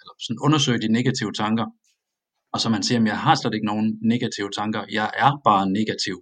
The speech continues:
Altså, min væren er i negativ. Jeg, jeg, på en måde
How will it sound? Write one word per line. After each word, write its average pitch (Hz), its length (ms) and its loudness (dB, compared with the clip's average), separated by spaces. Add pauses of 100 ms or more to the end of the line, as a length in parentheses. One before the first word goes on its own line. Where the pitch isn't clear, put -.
(220)
Altså, - 200 -2 (640)
min 110 180 4
væren 143 460 4
er 117 180 4 (160)
i 113 40 0 (140)
negativ. 139 360 2 (120)
Jeg, 110 80 -4 (140)
jeg, - 60 -14 (460)
på 120 60 -6
en 117 60 0
måde 131 200 4